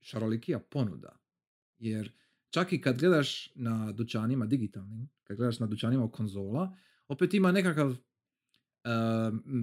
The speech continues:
d-, sta-, standard, ako mogu to nazvat standardom,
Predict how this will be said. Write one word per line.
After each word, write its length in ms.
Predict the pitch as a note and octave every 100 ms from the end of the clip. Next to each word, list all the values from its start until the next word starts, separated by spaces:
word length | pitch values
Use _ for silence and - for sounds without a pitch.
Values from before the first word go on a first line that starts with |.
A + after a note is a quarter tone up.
| A2+
d-, 480 | A#2 B2 A2+ A2 G#2+
sta-, 380 | - - A#2 -
standard, 800 | - - A#2 C3 D#3+ B3 D4+ D4+ - - _ _ _ _ _ _
ako 200 | - A2+
mogu 240 | G#2+ A#2
to 160 | A#2 B2+
nazvat 240 | A2 C#3
standardom, 720 | - G2 F#2+ C#3+ F3+ G3+ G#3